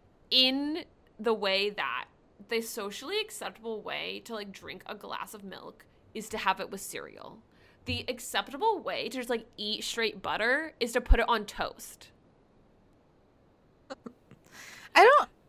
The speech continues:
Speaker 2: <laughs> I don't think those are exactly the same. <laughs> Because m-, milk,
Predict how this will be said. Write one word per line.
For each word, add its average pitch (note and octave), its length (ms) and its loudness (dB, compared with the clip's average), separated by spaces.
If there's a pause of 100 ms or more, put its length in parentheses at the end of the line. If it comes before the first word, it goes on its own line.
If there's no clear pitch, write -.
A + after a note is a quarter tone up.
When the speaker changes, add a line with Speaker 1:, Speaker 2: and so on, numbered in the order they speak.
(440)
Speaker 2:
<laughs> D#4 380 8
I D4 60 8
don't B4 180 10
think D#5 160 2
those A#4 300 10
are G#4 220 10
exactly D4+ 580 6
the C4+ 140 10
same. D4 720 8
<laughs> - 40 8 (960)
Because G4 420 8 (220)
m-, F3 120 -6 (100)
milk, A#3 580 6